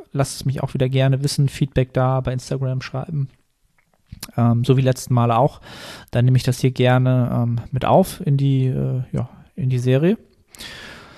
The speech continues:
Ansonsten, ja, auch vielen Dank für die, äh, für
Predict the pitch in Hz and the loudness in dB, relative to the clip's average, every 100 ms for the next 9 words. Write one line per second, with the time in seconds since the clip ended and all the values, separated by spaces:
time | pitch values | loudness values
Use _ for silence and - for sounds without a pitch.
0 | - - - 135 131 131 131 139 - - | -20 -12 -4 0 0 2 4 2 0 2
1 | 135 135 131 139 143 110 - - 160 151 | 4 4 6 6 6 4 0 0 0 0
2 | 143 - 139 139 135 - - 139 135 131 | 0 -2 -2 -2 -4 -8 -12 -10 -8 -6
3 | 135 65 67 67 69 50 - - _ _ | -8 -8 -8 -8 -8 -10 -12 -18 _ _
4 | _ _ _ _ _ _ _ _ - - | _ _ _ _ _ _ _ _ -18 -14
5 | - 139 135 139 143 139 131 | -8 -6 -4 -4 -4 -4 -6